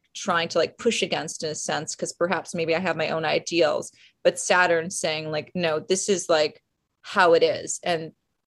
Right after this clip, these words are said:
forcing us to work with that, which is actually how creativity is born, right? Like, having a constraint and having to be creative and work around it, but then thinking about sort of that energy versus that Mars that's deeply desiring something. So I feel like, if anything, these can be really, like,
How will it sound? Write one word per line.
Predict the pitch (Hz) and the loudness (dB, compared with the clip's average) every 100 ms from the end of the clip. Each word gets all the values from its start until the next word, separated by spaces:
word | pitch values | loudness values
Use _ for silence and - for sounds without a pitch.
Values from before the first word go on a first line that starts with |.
| _ _ _ _ _ _ _ | _ _ _ _ _ _ _
forcing | - - 208 208 190 - | -4 6 6 6 0 -2
us | 175 - | -4 -2
to | 175 | 2
work | 165 170 | 4 4
with | 170 | 2
that, | 165 - | 0 2
which | 240 339 | 4 4
is | 294 | 2
actually | 285 254 | 2 0
how | 226 196 | 2 2
creativity | - 190 196 202 202 | 2 0 0 -4 -6
is | 151 | -6
born, | - 156 147 160 | -4 -4 -2 2
right? | 170 165 | 2 4
Like, | 170 | 2
having | 190 175 | 0 0
a | 170 | 0
constraint | 180 - - 165 196 - | -2 -6 -4 -4 -4 -4
and | 185 | -4
having | 160 | -4
to | 160 | -6
be | 151 | -8
creative | - 156 170 170 - | 0 2 4 2 0
and | 170 | -4
work | 160 156 | -2 0
around | 156 160 208 | 0 2 0
it, | 226 - _ - _ - | 0 -2 _ -20 _ -2
but | - | 4
then | 180 | 4
thinking | 190 202 190 | 4 0 0
about | 180 165 - | 2 0 0
sort | 175 | -4
of | 160 | -2
that | 175 175 - | 2 2 0
energy | 165 202 269 285 - _ _ _ | -4 -4 -2 -4 -4 _ _ _
versus | 165 196 - 185 | 2 2 2 2
that | 180 160 | 2 2
Mars | 170 160 160 226 294 | 0 0 2 2 2
that's | 180 - - 160 - | 0 -4 -8 -10 0
deeply | 220 214 196 190 | 0 2 0 0
desiring | 175 170 170 160 165 | 0 2 2 0 -6
something. | - - 110 170 | -8 -8 -8 0
So | 180 | 4
I | 175 | 4
feel | - 208 202 185 | 4 6 8 6
like, | 170 - - | 4 0 -6
if | 196 | -2
anything, | 190 185 175 160 160 | 0 0 -2 -8 -4
these | 170 - | -6 -6
can | 180 | -6
be | 170 160 | -4 -2
really, | 156 175 170 | 2 4 4
like, | 156 147 | 4 2